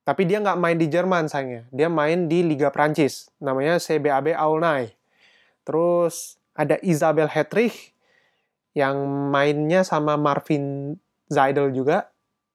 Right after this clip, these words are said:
Kalau di mixed doubles. Itu dia main di Erste B C Saarbrücken Bischmisheim. Tim ini, Saarbrücken Bischmisheim ini sekarang peringkat satu di Bundesliga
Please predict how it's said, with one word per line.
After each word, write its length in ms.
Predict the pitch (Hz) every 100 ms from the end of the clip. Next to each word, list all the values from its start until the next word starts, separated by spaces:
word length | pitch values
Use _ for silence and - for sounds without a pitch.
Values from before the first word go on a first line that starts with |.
| _ _ _
Kalau 240 | - 135 131
di 80 | 135
mixed 240 | 135 -
doubles. 480 | 127 120 165 - - _ -
Itu 160 | 160 196
dia 160 | 202
main 400 | 180 170 202 196
di 320 | 156 196 226 - _ - _ _ _ _ _
Erste 720 | 185 180 - 190 180 180 175 - _ _ _ _ _ _ _ 143
B 160 | 160
C 240 | 151 170 160
Saarbrücken 640 | 156 143 147 156 147 127
Bischmisheim. 880 | 190 - 170 160 - 143 147 202 226 _ _ _ _ _ _ _ _ _ _ _ _ _ _ _ -
Tim 100 | 175
ini, 160 | 165 196
Saarbrücken 640 | - 156 151 147 156 151
Bischmisheim 480 | 135 143 160 147 147 147
ini 240 | 165 202 -
sekarang 240 | - 156 175
peringkat 320 | 165 156 156
satu 320 | 123 190 175
di 80 | 147
Bundesliga 600 | 135 135 - 135 135